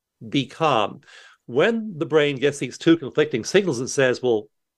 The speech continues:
which of these do I act on?" It acts on the physiological one, the calming one from the acupressure, and it breaks the association between the memory and going into fight or flight. And the cool thing about doing this is that when you do it one time,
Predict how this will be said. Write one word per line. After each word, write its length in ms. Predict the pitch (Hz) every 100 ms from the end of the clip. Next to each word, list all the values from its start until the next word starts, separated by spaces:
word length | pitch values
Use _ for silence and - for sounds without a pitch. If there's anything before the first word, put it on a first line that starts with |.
| _ _ _
which 200 | 127 147
of 60 | 156
these 160 | 147
do 100 | 143
I 80 | 139
act 220 | 208 208
on?" 300 | 123 107 107 - - - _
It 140 | - 156
acts 260 | 214 -
on 80 | 185
the 80 | 151
physiological 720 | 147 123 131 120 120 131 120
one, 320 | 104 98 135 120
the 100 | 143
calming 480 | - 151 143 135 113
one 380 | 113 104 104 113
from 400 | - 120 107 104 - _
the 120 | 123
acupressure, 800 | 127 151 143 - 127 113 123 107 107 - -
and 140 | - 139
it 140 | 135
breaks 260 | 135 175 190
the 100 | 208
association 760 | - 156 151 131 131 143 113
between 220 | 110 123 107
the 60 |
memory 520 | 107 208 208 139 120 - - -
and 120 | 127
going 200 | 131 123
into 120 | 113
fight 220 | - 120
or 80 | 104
flight. 380 | - 131 98 - _ _ - -
And 80 |
the 60 | 151
cool 160 | 220 233
thing 140 | 233
about 260 | 170 151 156
doing 180 | 151
this 160 | 143 127
is 80 | 120
that 60 | 131
when 100 | 131
you 80 | 135
do 80 |
it 100 | 131
one 320 | 104 127 202 202
time, 540 | - 185 139 107